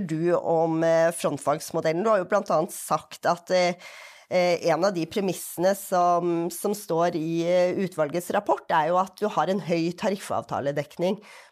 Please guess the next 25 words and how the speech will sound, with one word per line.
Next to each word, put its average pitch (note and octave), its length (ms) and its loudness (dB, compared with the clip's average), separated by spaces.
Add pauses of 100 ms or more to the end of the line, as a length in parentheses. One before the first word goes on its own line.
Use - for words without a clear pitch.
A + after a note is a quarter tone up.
(100)
Men G#3+ 180 2
du, G3 120 -6
eh, C#4+ 680 0
har B3+ 240 0
nevnt E3+ 400 0
for G3+ 160 -6
meg E3 340 0
at, - 380 -2
eh, G3+ 180 2
blant A#3 220 0
annet F3 300 -2
det E3 260 2
kan F#3+ 100 0
være E3 160 0
litt - 240 -8
krevende F3 640 2
nettopp D#3+ 380 -4
fordi D#3 260 -2
at E3 120 -4
man D#3+ 120 -2
har D3+ 220 0
frontfagsmodellen, D#3 1040 -2
og F3+ 80 4 (140)
at, - 180 -12
eh, G#3+ 480 2